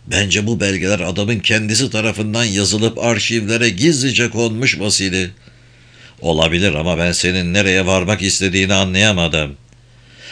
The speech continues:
"Avukatlık yıllarım boyunca müşterilerimden çok şey öğrendim ben. Müşteri kendini en iyi biçimde göstermeye, özellikle sevdiği, değer verdiği şeyleri anlatmaya çalışır.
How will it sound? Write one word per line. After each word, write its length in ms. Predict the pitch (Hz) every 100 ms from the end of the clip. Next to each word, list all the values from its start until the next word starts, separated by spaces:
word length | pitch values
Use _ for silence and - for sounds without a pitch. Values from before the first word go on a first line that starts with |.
| - -
"Avukatlık 640 | 165 202 190 190 190 165
yıllarım 520 | 170 180 175 196 147
boyunca 420 | 90 92 92 110
müşterilerimden 800 | 127 135 160 156 156 156 143 151
çok 280 | 147 180 175
şey 180 | - 123
öğrendim 560 | 104 98 98 95 87 87
ben. 160 | 82 76 - - -
Müşteri 500 | 131 147 175 196 175
kendini 420 | - 165 160 165
en 220 | - 185
iyi 220 | 165 147
biçimde 400 | 131 - 139 117
göstermeye, 920 | 113 110 107 110 104 92 90 82 85 85 - -
özellikle 600 | 101 107 104 104 104 101
sevdiği, 640 | - 107 101 80 90 98
değer 380 | 85 101 123 107
verdiği 420 | 107 104 92 110
şeyleri 460 | - 107 98 104 107
anlatmaya 680 | - 107 107 110 - 113 135
çalışır. 640 | 101 98 92 92 87 -